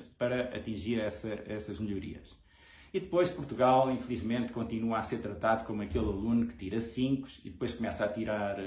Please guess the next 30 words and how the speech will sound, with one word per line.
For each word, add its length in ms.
oito, 360
de, 340
de, 220
numa 200
escala 320
de 80
zero 200
a 20
vinte, 400
eh, 300
e, 40
portanto, 340
só 200
tira 180
negativas, 720
mas 160
que 80
se 100
bate 280
palmas. 420
Foi 260
o 100
que 180
aconteceu 640
em 100
relação 400
às 160
melhorias 380
da 100
produtividade. 760